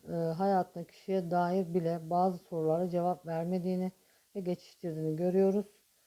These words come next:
E, çünkü neden? Eğer diyor ben cevap verirsem onun her sorduğuna, her, e, kıskandığındaki problemi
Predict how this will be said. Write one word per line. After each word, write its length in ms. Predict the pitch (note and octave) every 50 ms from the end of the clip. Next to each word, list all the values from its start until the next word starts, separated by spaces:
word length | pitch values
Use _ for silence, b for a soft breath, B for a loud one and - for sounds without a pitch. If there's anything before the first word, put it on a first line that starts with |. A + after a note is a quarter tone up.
| b b b b b b b -
E, 240 | E3+ F3 E3+ E3+ E3 -
çünkü 400 | - A3 G#3+ G#3 F#3+ F#3 F#3 G3
neden? 400 | G#3+ G#3+ G3 F#3+ F#3+ G3 F#3+ - _ _ _ _ _ _ -
Eğer 380 | F3+ F#3+ G3 G3+ G3+ G3 E3
diyor 240 | E3 E3+ E3 D#3 D#3
ben 300 | F#3 F#3+ F#3+ E3+ D#3+ D#3 - _
cevap 380 | - F#3+ F#3+ F#3 E3+ - -
verirsem 560 | F3 F#3+ G3+ A3 A3+ G#3+ - - E3+ D3+ D3 D#3
onun 160 | F3 E3+ E3
her 200 | F3 F3 F3 E3+
sorduğuna, 680 | - - F3 E3 D#3+ D#3 D3 D3+ D3+ D3+ D3+ D3 C#3 _ b b b b b b b b
her, 260 | b - F3+ F#3+ G3
e, 380 | G3 E3 D#3 - D#3 E3+ E3+ D#3+
kıskandığındaki 800 | - - _ _ - F3+ F3 E3+ E3+ F3 F3 E3+ E3+ D#3 E3+ D#3
problemi 680 | - - F#3 F3 E3+ D#3 D#3 E3+ E3+ E3 E3 D#3+ D#3